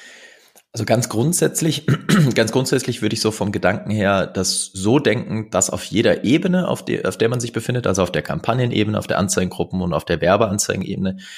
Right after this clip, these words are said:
die Elemente in den jeweiligen Namen gepackt werden, die halt für diese jeweilige Ebene relevant sind.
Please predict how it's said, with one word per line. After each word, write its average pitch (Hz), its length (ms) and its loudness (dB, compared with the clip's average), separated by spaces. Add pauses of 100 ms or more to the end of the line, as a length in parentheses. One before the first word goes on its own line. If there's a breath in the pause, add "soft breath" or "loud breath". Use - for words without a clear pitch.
(300 loud breath)
die 113 140 4
Elemente 104 520 4
in 98 200 2
den 95 440 -2
jeweiligen 95 460 0
Namen 107 380 2
gepackt - 440 -2
werden, 107 300 2
die 98 140 -2
halt 92 140 2
für - 240 -2
diese 98 220 0
jeweilige 90 580 0
Ebene 87 440 0
relevant 90 400 0
sind. - 380 -4